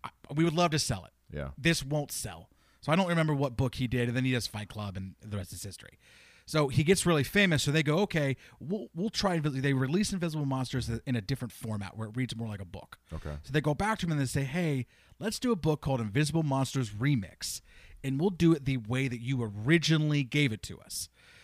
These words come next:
Speaker 1: So the way
Speaker 2: Okay.
Speaker 1: that he had originally done Invisible Monsters, which if you've read Invisible Monsters, the themes are all about beauty. And,
Speaker 2: Yeah.
Speaker 1: uh, it's a really, really, really amazing book. You guys should check it out if you haven't. But anyway, the remix version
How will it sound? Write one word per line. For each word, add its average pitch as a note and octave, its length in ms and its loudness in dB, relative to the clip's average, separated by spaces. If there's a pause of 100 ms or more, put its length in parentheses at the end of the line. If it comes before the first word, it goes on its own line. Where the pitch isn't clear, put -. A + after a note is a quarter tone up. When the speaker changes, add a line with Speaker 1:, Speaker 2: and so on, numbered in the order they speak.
(100)
Speaker 1:
So - 140 -2
the D#3 80 2
way D#3+ 220 4
Speaker 2:
Okay. B3+ 80 6
Speaker 1:
that A3+ 100 4
he G3 140 2
had D#3+ 80 2 (200)
originally F#3 400 0
done D3 220 -2
Invisible A#2 380 0
Monsters, D3+ 560 -6
which A2+ 120 -6
if A2+ 120 -6
you've A#2+ 160 -4
read C#3+ 120 2
Invisible B2 320 0
Monsters, A2 540 -4 (280)
the A#2 100 0
themes D#3+ 420 2
are C3+ 80 2
all C3+ 100 4
about A#2 280 -2
beauty. B2 580 4
And, G2 200 -2 (580)
Speaker 2:
Yeah. B2 40 -2 (180)
Speaker 1:
uh, - 60 -6
it's C3 160 -2
a C#3+ 60 2
really, D3 240 2
really, A#2+ 380 0
really A#2+ 340 0
amazing A2 440 0
book. G2+ 260 -4
You G#2+ 80 -4
guys G2 160 -4
should G#2+ 100 -4
check G2+ 240 -4
it G2 60 -6
out F#2+ 100 -8
if E2+ 80 -12
you F2+ 80 -10
haven't. E2+ 320 -14
But - 100 -4
anyway, F#2+ 380 0 (640)
the B2+ 160 -2
remix F3+ 460 2
version A2 480 -2